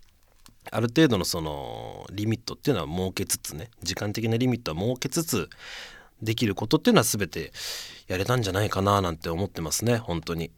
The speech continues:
うん、それにつきますね。それがね、まあ、評価につながったら、まあ、これ以上嬉しいことはね、まあ、個人的にはないですけれども。うん、そうですね。そんな感じかな。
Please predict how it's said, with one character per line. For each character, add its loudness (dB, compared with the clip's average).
う -4
ん、 -4
そ -2
れ 0
に -2
つ -4
き -2
ま 4
す -2
ね。 -6
そ -6
れ 0
が 2
ね、 4
ま 0
あ、 -20
評 0
価 -8
に -6
つ -2
な 6
が 6
っ 0
た 6
ら、 2
ま -2
あ、 -6
こ -2
れ 6
以 6
上 6
嬉 2
し 6
い -2
こ -8
と -8
は -10
ね、 -4
ま -14
あ、 -16
個 -14
人 0
的 2
に 0
は -2
な 0
い -2
で -10
す -2
け -10
れ -12
ど -18
も。 -20
う -8
ん、 -8
そ -8
う -12
で -12
す -6
ね。 -6
そ -10
ん -6
な -6
感 -4
じ -4
か 0
な。 6